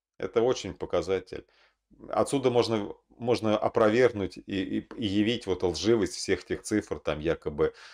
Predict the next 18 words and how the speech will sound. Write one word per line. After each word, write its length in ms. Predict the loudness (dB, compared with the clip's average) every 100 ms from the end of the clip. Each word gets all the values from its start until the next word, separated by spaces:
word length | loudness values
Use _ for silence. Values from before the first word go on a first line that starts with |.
| -20
в 60 | -4
той 120 | -2
же 60 |
самой 260 | 2 2 4
России, 340 | 4 2 -2
якобы 520 | 0 2 2 2 -4 -4
там 200 | -6 -8
чуть 240 | -10 -12
ли 60 | -6
там 220 | -4 -2
не 80 | 0
восемьдесят 420 | 0 0 -4 -2
процентов 500 | 0 2 -2 -4 -12 0
православных, 640 | 4 4 6 4 4 0
<laughs> 0 |
хотя 220 | -6 -8
такого 360 | -8 -4 0 2
быть 280 | 4 0